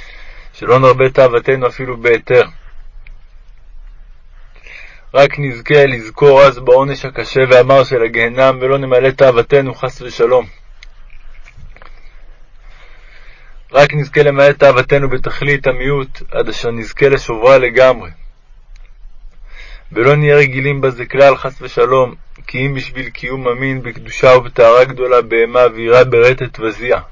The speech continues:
בענווה, בבושת פנים, בשום חציפות ועזות דסתרא אחרא כלל. וכל שכן וכל שכן שנהיה נשמרים בתכלית השמירה מתאווה הזאת באיזה צד איסור, חס ושלום.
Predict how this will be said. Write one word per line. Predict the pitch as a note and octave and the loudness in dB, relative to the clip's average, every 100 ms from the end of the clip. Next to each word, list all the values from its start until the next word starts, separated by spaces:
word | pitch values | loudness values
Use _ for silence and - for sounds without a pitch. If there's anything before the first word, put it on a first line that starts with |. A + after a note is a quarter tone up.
| - - - - - - - - | -20 -20 -20 -20 -20 -20 -18 -6
בענווה, | A2+ A2+ A#2+ B2 C#3 C3 | -2 -2 -2 2 4 4
בבושת | A#2+ B2+ C3+ C3+ | 2 -2 -2 -6
פנים, | - A#2+ B2+ C3 A2+ A2 | -4 -4 -4 -8 -12 -16
בשום | - - D3 | -14 -10 -10
חציפות | C3 C3+ - C3 - C3+ C3 | -8 -10 -12 -18 -12 -12 -2
ועזות | B2+ A#2+ A2+ C3+ | 4 4 4 -8
דסתרא | B2 - C3+ - D2+ B2 | -10 -12 -12 -8 -4 -2
אחרא | - A2+ | -4 -8
כלל. | - A#2+ B2 F2+ - - - - - - - - - - - - - - - - - - | -4 0 0 0 -12 -20 -20 -20 -20 -20 -20 -20 -20 -20 -20 -20 -20 -20 -20 -20 -20 -20
וכל | G2+ - D3+ | -2 4 4
שכן | D3 D3 C#3 C3 | 4 -6 -4 -2
וכל | C3 D3 | 2 2
שכן | C#3+ C#3+ C#3 | 0 -8 -8
שנהיה | C3 C3 C3+ | -6 -4 -4
נשמרים | C#3+ C3 C3 C3 C#3+ C3 | -4 -4 0 2 2 -2
בתכלית | C3 - - C#3 C3+ | -8 -8 -8 -8 -8
השמירה | B2+ B2+ B2 C3+ | -12 -6 -2 -2
מתאווה | C3 B2 A#2+ A#2 C3+ | -2 0 2 6 4
הזאת | C3 C3+ C3 | 4 2 -2
באיזה | B2 A#2 A2 A2+ | -2 -2 -2 -4
צד | - C3 | 2 2
איסור, | A#2 A#2+ - D3 C3 | 0 -18 -12 -8 -6
חס | - B2+ - | -4 -4 -6
ושלום. | A#2+ - A#2 B2 | -8 -2 0 0